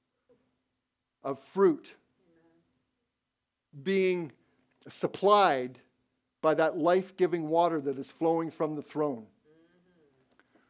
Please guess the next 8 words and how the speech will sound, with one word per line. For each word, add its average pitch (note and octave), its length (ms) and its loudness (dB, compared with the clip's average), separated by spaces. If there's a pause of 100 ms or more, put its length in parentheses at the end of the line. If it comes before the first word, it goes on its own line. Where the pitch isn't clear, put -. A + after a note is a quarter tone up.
(680)
In E3+ 160 -2
Galatians F3 560 2
five G3 400 2
and D3+ 120 -4
verse D#3+ 220 -4
twenty-one E3+ 480 -2
and D#3+ 80 -6
twenty-two, E3+ 720 -2